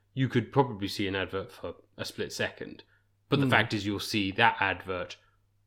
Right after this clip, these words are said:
Speaker 1: a hundred times over the next two hours of scrolling. So you probably add up to the same amount of ad face time.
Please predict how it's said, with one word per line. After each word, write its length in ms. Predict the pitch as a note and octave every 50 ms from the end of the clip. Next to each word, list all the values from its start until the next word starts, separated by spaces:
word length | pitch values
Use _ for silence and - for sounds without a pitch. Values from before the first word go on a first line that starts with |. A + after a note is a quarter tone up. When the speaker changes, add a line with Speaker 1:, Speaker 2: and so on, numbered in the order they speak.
| _ _ _ -
Speaker 1:
a 60 | A2
hundred 400 | - - C3+ A#2 G#2 G2 F#2 -
times 500 | - A#2 F#2+ F2+ F2+ F2 E2+ E2 - - -
over 120 | G#2+ F#2
the 100 | F2+ F#2
next 400 | F2+ F2 - - - - - - _ _ _ _ _ _ _ _ _ _ - -
two 200 | - A#2+ F2+ F2
hours 320 | F2+ F2 F2 E2+ E2 -
of 80 | E2 -
scrolling. 400 | - - - - - - - - _ - - - - - - _ _ _ _ _ _ _ _ _ - C3+
So 80 | B2 C#3+
you 140 | C3 B2+ A#2+
probably 240 | - E3 D3 C3 A#2+
add 180 | A2+ A2+ A2 A2+
up 160 | A2 - -
to 80 | G2
the 80 | G#2 F#2+
same 200 | - A2+ G#2+ G2+
amount 260 | G2 F#2+ F#2+ F2+ F#2
of 180 | G2+ F#2 E2+ -
ad 300 | G#2 G#2 F#2 F2+ F2+ -
face 320 | - - - G#2 F#2+ - -
time. 320 | - - - - G#2+